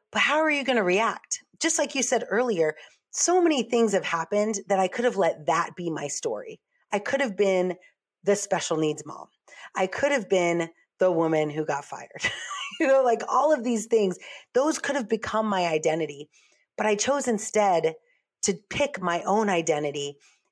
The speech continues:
And, and maybe that's the other thing is if you're in a bad spot, spend some time figuring out what you want. And in just the act-, activity of figuring out what you want, you'll start to attract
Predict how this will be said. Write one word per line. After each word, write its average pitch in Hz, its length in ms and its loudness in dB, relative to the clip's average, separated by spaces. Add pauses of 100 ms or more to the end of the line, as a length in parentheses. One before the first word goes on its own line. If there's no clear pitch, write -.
And, 202 200 -2
and 202 220 2
maybe 233 240 0
that's 180 320 -2
the 160 140 2
other 175 200 2
thing 151 240 -8
is 151 120 -8
if - 180 -12
you're 277 140 -4
in 262 60 -2
a 233 60 2
bad 180 300 -2
spot, 196 400 -6 (340)
spend - 460 -6
some 208 180 -2
time 208 460 -2
figuring 202 400 0
out 190 240 -2
what 170 180 2 (100)
you 180 460 -2 (140)
want. 170 760 -2
And 202 140 4
in 185 160 2
just 269 320 0
the 233 120 2
act-, 196 240 -4 (140)
activity 196 600 0
of 151 80 0
figuring 190 320 2
out 185 140 0
what 175 140 -6
you 170 120 -4
want, 175 340 -2
you'll 214 140 -4
start 254 260 -4
to 196 120 0
attract 202 720 -2